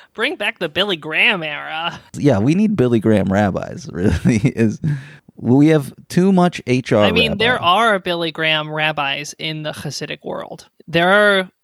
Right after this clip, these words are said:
Speaker 1: Hasidic events where they,
Speaker 2: Yeah,
Speaker 1: like, fill
Speaker 2: yeah.
Speaker 1: up a football stadium.
Speaker 2: Which is, I think, like, I probably wouldn't agree with a lot of what they're about, you know, where they're head-, I don't know, maybe I would, who knows, but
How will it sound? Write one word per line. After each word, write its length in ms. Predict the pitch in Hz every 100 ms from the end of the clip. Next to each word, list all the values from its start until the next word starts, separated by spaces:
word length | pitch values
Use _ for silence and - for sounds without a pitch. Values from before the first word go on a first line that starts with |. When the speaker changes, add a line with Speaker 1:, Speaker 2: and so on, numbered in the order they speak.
| -
Speaker 1:
Hasidic 560 | - 175 185 180 180 -
events 420 | 156 160 156 -
where 140 | 151 147
they, 120 | -
Speaker 2:
Yeah, 100 | 104
Speaker 1:
like, 180 | 120 -
fill 220 | - 156
Speaker 2:
yeah. 60 |
Speaker 1:
up 140 | 147 127
a 100 | 147
football 460 | - 147 143 135
stadium. 640 | 139 - - - - 87 180 - _
Speaker 2:
Which 300 | - 135 -
is, 160 | 127 110
I 200 | 110 127
think, 440 | 151 180 185 - _
like, 140 | 113 120
I 100 | 123
probably 520 | 147 139 131 131 113 90
wouldn't 340 | 95 101 107 110
agree 580 | 90 90 92 101 110 117
with 120 | 117
a 40 | 113
lot 220 | 117 113
of 100 | 101
what 220 | 98 101
they're 160 | - 87
about, 800 | 76 - 95 95 101 98 95 95 _
you 100 | - 95
know, 180 | 85 76
where 240 | 82 90
they're 140 | 87 90
head-, 200 | 113 104 - -
I 120 | - 101
don't 160 | 107
know, 260 | 110 110 113
maybe 240 | 101 98
I 40 | 104
would, 220 | 104 104
who 100 | 104
knows, 240 | 101 95
but 300 | - 95 -